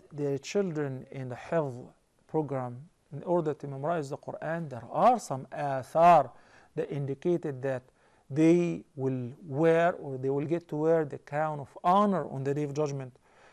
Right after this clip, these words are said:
because of their s-, children or their son or their daughter have memorized the Quran. And with regards to the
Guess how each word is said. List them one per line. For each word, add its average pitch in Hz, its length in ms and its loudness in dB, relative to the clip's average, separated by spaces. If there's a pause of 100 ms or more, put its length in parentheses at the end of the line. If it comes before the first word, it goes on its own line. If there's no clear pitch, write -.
(120)
because 151 460 0
of 123 180 -12
their 135 140 -4
s-, - 200 -12
children 151 520 0
or 127 140 -12
their 120 180 -10
son 175 380 0
or 127 160 -10
their 123 180 -12
daughter 165 420 2 (280)
have 156 440 0 (400)
memorized 143 500 -2
the 160 60 -2
Quran. 220 520 -4 (680)
And 156 380 2
with 175 140 4
regards 196 420 4
to 165 140 0
the 160 100 -6